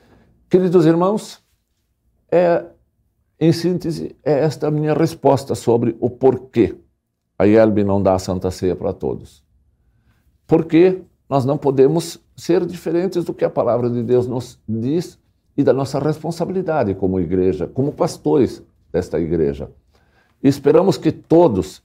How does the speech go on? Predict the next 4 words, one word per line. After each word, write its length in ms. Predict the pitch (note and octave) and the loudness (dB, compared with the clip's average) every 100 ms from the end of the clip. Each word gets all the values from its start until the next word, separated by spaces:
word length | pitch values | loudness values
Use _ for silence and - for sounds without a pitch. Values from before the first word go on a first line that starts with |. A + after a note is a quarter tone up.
| - | -4
entendam 760 | B2+ - D#3+ F3+ A#2+ E2 D2+ - _ _ _ _ | -4 0 2 4 4 2 -2 -14 _ _ _ _
e 240 | C#3+ D#3+ - | 2 2 0
sempre 600 | - F3+ G#3 - D#3+ - _ _ _ _ _ _ _ _ _ _ - | -2 0 0 -2 -6 -6 _ _ _ _ _ _ _ _ _ _ -2
aceitem 720 | C3+ - F#3+ F#3+ - G2+ | -2 2 2 2 0 -2